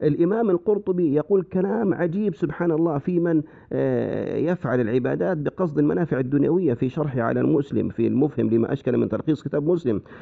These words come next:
يقول رحمه الله رحمة، آه، آه، رحمة واسعة: في قول ربنا تبارك وتعالى: "من كان يريد الحياة الدنيا وزينتها نوفي إليهم أعمالهم فيها وهم فيها لا يبخسون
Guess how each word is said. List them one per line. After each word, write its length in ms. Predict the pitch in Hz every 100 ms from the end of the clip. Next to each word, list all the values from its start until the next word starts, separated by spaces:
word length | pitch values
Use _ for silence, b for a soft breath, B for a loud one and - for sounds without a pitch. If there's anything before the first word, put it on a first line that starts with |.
| B
يقول 400 | 123 - 208 190 - - _ _ _ _ -
رحمه 480 | - 135 135 120 127
الله 300 | 101 135 113 - - -
رحمة، 520 | 123 - 113 - 98 - -
آه، 880 | 92 87 50 55 50 50 50 50 - B B B B
آه، 340 | 104 95 - - -
رحمة 440 | 120 127 107 107 101
واسعة: 580 | 107 101 - 90 90 123 _ b -
في 100 | 113
قول 260 | - 123
ربنا 400 | 117 117 110 104
تبارك 400 | 104 104 101 104
وتعالى: 340 | 101 101 101 107
"من 140 | 104
كان 220 | - 113
يريد 240 | 104 107 101
الحياة 220 | 90 104
الدنيا 280 | 104 107 104
وزينتها 500 | 101 98 101 107 104
نوفي 380 | 95 113 - 85
إليهم 320 | 110 107 101
أعمالهم 480 | 69 104 107 101 98
فيها 180 | 117 104
وهم 180 | 92
فيها 220 | 95 113 104
لا 100 | 110
يبخسون 580 | 113 87 95 - 131